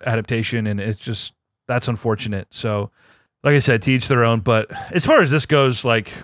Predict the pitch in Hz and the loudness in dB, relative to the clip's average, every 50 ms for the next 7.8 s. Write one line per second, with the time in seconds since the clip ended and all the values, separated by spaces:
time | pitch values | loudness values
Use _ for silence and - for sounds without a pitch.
0 | - _ _ _ _ _ _ _ _ - - - - - - 131 127 135 143 135 | -20 _ _ _ _ _ _ _ _ -20 -20 -20 -16 -8 -4 0 2 2 2 2
1 | - 127 - 151 143 135 113 123 117 120 - 135 156 175 139 - 170 165 - 160 | 0 0 0 0 0 2 4 4 4 4 4 4 4 2 4 4 4 4 4 2
2 | 139 101 - 120 123 123 113 - 131 113 110 104 98 - - - - - - - | 2 2 2 2 2 2 0 0 2 2 2 2 0 -2 -8 -20 -20 -14 -4 0
3 | 131 127 139 127 117 - 170 226 233 220 202 196 202 185 180 196 196 208 214 196 | 0 2 2 2 2 2 2 4 4 4 4 4 4 4 4 4 4 4 4 4
4 | - 220 208 196 202 202 - - 214 208 208 - 214 202 196 208 220 220 202 185 | 4 4 4 4 4 2 0 2 2 2 4 2 2 2 4 4 6 6 4 4
5 | 160 180 175 - - 196 185 165 190 180 180 175 175 - 180 147 175 151 151 147 | 4 2 0 0 0 0 2 4 4 4 4 2 0 0 0 0 0 2 2 4
6 | 170 185 185 190 180 170 180 202 226 220 185 175 175 185 190 196 196 202 196 214 | 4 4 4 4 4 6 6 4 4 2 0 2 4 4 4 4 2 2 2 2
7 | 214 226 208 247 247 247 247 277 294 302 277 262 247 240 233 247 | 2 4 4 2 2 2 2 4 6 6 6 8 6 6 4 2